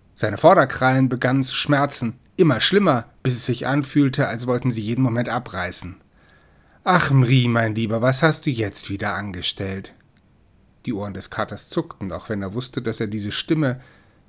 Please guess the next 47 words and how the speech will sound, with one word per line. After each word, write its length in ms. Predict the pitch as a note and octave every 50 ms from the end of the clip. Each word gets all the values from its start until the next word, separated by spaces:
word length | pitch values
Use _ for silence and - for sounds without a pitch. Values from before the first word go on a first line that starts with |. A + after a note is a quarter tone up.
| _ _ -
weich 340 | - - A2+ C3 C3 -
und 220 | G2+ G2 G#2 G#2+ G#2
warm 320 | G2+ G2 G2+ A#2+ D#3 C#3+
wie 80 | A#2 G#2
das 140 | F2 E2 -
Schnurren 420 | - - - A#2+ B2+ C3 C3+ B2
einer 220 | F2+ G2 G2 F#2
Mutter, 400 | G2+ A#2+ C3+ C3+ C#3+ B2+ A#2+ - - - - _ _ _ _ _ _ _ _ -
mehr 180 | A#2+ C3 D3+
in 160 | - G3 G#3
sich 280 | G3 D3+ C3+ - - -
hörte 340 | E3 G3 G3 - - C3 F2
als 220 | D2 G2+ - -
mit 120 | G#2+ G2+ -
seinen 300 | - G#2+ G#2 G#2+ G#2+ G2
Sinnen. 500 | G2+ A#2+ C3 B2 G#2 F2+ F2+ A#2 - - _ _ _ _ _ _ _ _ _ _ _ _ _ _ _ _ _ -
Er 100 | - A#2+
drehte 300 | - A2 A2+ A#2+ - G2
den 160 | G2 F#2+ F#2+
Kopf 360 | - - F3+ F#3+ - - -
und 160 | - - G#2+ -
sah 160 | A#2 A2+ A#2
über 140 | B2+ A#2+ A#2+
sich 220 | A2 A#2 A#2 -
einen 140 | A2 C3 C#3+
Vogel 340 | - - B2 G2 - - F2
sitzen. 400 | F2 F2 E2+ - - - - - _ _ _ _ _ _ _ _ _ _ _ _ _ _
Zwar 260 | - - D#3 D3 C#3+
mochte 340 | D3 D3+ D#3 D3 - - D3+
dieser 320 | C3+ D#3 D#3 C#3+ D3+ D3
so 120 | C#3 C#3+ C#3
tun, 340 | C3+ - - G3 G3 F3+ D#3
als 160 | C3+ C3 -
sei 120 | D3+ C#3+ C#3
er 120 | C3+ C3
eine 220 | C3 C#3 C#3 B2+
Amsel, 520 | - - F#3 G#3 F#3 C3+ D3 C#3 C3 B2+ C3 - - _ _ _ _ -
nur 160 | D3+ D3+ C#3
war 140 | D3+ D#3 D3
er 80 | C#3 C3+
ein 160 | C#3+ C3+ B2+
wenig 320 | D3 G3+ A#3 B3 A#3+ -
zu 160 | - - G3+
groß 800 | F#3 - - F#3+ G3+ A3 G3+ D#3 C#3 C3 B2+ - - - - -
und 280 | - C3 C3 C3 C3+ -
von 240 | - - D3+ C3+
den 160 | C3 B2+ B2